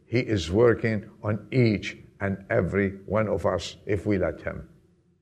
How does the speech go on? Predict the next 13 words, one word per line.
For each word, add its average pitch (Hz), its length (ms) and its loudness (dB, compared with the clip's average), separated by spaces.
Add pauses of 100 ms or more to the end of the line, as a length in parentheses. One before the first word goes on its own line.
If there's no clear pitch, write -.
(840)
He 214 160 12
never 202 300 12
forces 185 520 10
himself 156 680 2 (420)
on 139 180 0
any 151 200 2
person. 98 600 -6 (720)
But 139 220 8
if 180 200 8
we 165 160 8
open 190 440 10
our 147 280 6
hearts, 123 640 -2